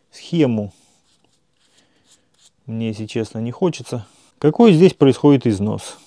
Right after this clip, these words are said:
Так как пилка вставляется вот таким образом, и когда вы пилите, вы, естественно, пилой давите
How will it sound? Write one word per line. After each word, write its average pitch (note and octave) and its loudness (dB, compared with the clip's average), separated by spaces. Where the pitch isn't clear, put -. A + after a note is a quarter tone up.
Так E3 2
как C#3 -2
пилка C3+ 2
вставляется B2+ 2
вот A#2+ -2
таким E3 0
образом, D#3+ 2
и C3+ 2
когда B2+ 4
вы B2 4
пилите, F3 4
вы, C3+ 6
естественно, A#2+ 0
пилой B2 2
давите A#2 2